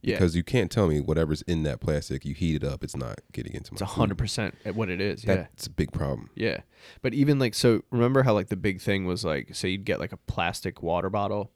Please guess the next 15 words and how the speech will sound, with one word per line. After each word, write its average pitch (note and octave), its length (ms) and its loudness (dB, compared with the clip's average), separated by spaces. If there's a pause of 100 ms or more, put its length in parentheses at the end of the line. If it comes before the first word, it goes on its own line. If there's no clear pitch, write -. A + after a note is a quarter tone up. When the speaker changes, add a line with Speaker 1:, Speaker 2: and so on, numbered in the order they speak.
Speaker 1:
a - 40 -18
Speaker 2:
Mm-hmm. A#2 240 -2
Speaker 1:
re-, A#2 120 0
not C#3+ 200 4
a, A2 120 -2
not A#2+ 240 0
a - 20 2
disposable A2 600 2
one, F2+ 180 -4
but F2+ 100 -4
one F#2+ 160 -2
you F#2+ 100 -4
could B2 120 -6
refill. G#2+ 540 -2
Speaker 2:
Right. C#2+ 200 -6